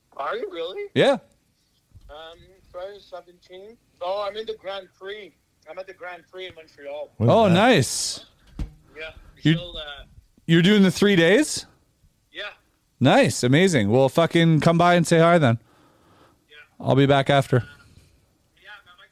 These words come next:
Speaker 1: I might drop by with Jill.
Speaker 2: Oh, sweet. Yeah. Hundred percent.
Speaker 1: You guys are podcasting now, right?
Speaker 3: Uh, there's an
Speaker 2: Yeah,
Speaker 3: A-
Speaker 2: we're podcasting right now. Artie's live switching right here.
Speaker 3: Um, Eric, there's an age limit,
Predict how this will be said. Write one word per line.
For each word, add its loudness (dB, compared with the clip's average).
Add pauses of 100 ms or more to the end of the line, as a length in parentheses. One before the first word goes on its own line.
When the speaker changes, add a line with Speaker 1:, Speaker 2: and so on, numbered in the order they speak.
Speaker 1:
I -20
might -20
drop -20
by -20
with -20
Jill. -18 (560)
Speaker 2:
Oh, 2
sweet. 2
Yeah. 4 (320)
Hundred 0
percent. 0
Speaker 1:
You -20
guys -20 (120)
are -20
podcasting -20
now, 0
right? 2
Speaker 3:
Uh, 0
there's 2
an 2
Speaker 2:
Yeah, 4
Speaker 3:
A- 4
Speaker 2:
we're 4
podcasting 2
right 2
now. 4
Artie's 2 (340)
live 2
switching 2
right 2
here. 2 (1200)
Speaker 3:
Um, -2 (160)
Eric, 2
there's 2
an 2
age 0
limit, 0